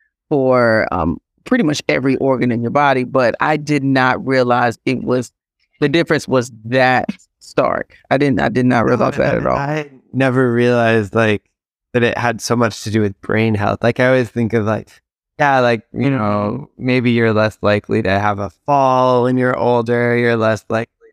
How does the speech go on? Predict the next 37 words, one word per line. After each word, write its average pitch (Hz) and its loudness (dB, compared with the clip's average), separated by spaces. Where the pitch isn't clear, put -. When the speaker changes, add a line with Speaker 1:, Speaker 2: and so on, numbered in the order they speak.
Speaker 2:
to, - -20
like, 98 -8
you 131 0
know, 90 2
Speaker 1:
Mm-hmm. - -4
Speaker 2:
have 110 -2
something 110 -2
go 101 -2
bad 101 0
with 98 -4
your 110 0
liver. 131 0
I 147 0
don't 127 0
know, 120 0
just 120 -6
different 147 0
things 127 0
like 110 -2
that, 131 2
kidney, 127 -2
but, 127 2
like, 123 2
Speaker 1:
Mm-hmm. 135 -2
Speaker 2:
that 123 0
it 113 0
actually 131 -2
helps 143 -2
the 127 -2
brain 117 0
and 104 0
so 123 2
drastically 117 0
is, 107 -6
is 110 -4
amazing. 120 0
Speaker 1:
Mm-hmm. 131 0